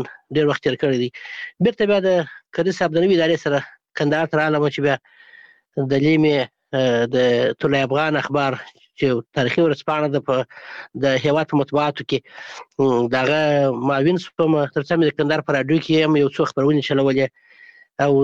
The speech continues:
زده کړې مې د کندهار پوهنتون د پښتو ادبیاتو څخه زه فارغه یم. آه،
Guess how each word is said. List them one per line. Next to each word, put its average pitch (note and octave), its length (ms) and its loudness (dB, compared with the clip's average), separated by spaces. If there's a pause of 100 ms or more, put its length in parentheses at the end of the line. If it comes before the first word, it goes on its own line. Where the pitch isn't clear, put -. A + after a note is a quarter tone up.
زده D#3+ 160 0
کړې G3 160 0
مې F#3+ 80 2
د E3+ 160 2
کندهار E3+ 340 0 (140)
پوهنتون D#3+ 360 0 (460)
د - 20 -4 (120)
پښتو C3 240 -2
ادبیاتو D3+ 340 0 (180)
څخه C3+ 200 -6
زه C#3 160 0
فارغه B2+ 320 0
یم. A#2 100 -2
آه، - 1160 -6